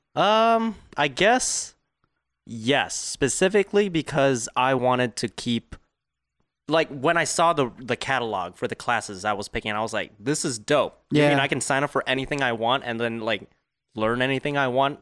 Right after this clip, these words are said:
Speaker 2: Yeah.
Speaker 1: to, and I'm paying to go to learn it? That's cool, because everyone there should be in that same mindset that they wanna learn too."
Speaker 2: Mm-hmm.
Speaker 1: So I was like, "Yeah,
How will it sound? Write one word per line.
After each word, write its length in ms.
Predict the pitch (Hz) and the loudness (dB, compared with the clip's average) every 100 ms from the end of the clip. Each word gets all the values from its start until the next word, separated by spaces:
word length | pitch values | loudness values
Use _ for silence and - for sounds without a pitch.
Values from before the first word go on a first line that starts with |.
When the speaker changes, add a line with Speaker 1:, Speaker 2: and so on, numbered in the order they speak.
| - | -4
Speaker 2:
Yeah. 260 | 147 143 131 | 2 2 2
Speaker 1:
to, 40 | |
and 180 | 120 120 | 0 0
I'm 120 | 113 | 0
paying 260 | 107 120 127 | 0 -2 -2
to 80 | 120 | -4
go 340 | 101 110 139 - - | -2 0 0 -2 -10
to 300 | - 180 175 - | -4 -2 -2 -8
learn 280 | 135 165 190 | -4 0 0
it? 140 | 233 - _ _ | -2 -4 _ _
That's 200 | - 190 | -2 -2
cool, 220 | - 123 156 | 0 0 0
because 380 | 147 147 135 - | 0 0 0 0
everyone 440 | 135 143 139 123 | 0 2 0 0
there 280 | 120 175 113 | 2 2 2
should 420 | - - 160 143 _ _ _ _ _ 110 | 0 0 0 -2 _ _ _ _ _ -6
be 180 | 120 139 | 0 2
in 80 | 131 | 2
that 180 | 120 - | 0 0
same 200 | 135 117 | -2 0
mindset 420 | 117 127 - 95 | 0 -2 -6 -12
that 120 | 90 | -8
they 100 | 98 | -6
wanna 260 | 107 107 101 | -4 -4 -4
learn 260 | 104 101 | -6 -8
too." 320 | 95 120 87 - | -8 -8 -8 -4
Speaker 2:
Mm-hmm. 260 | 135 147 143 | 2 4 4
Speaker 1:
So 120 | 127 | 2
I 20 | |
was 100 | 113 | -2
like, 200 | 113 101 | -2 -4
"Yeah, 180 | 107 196 | -6 -8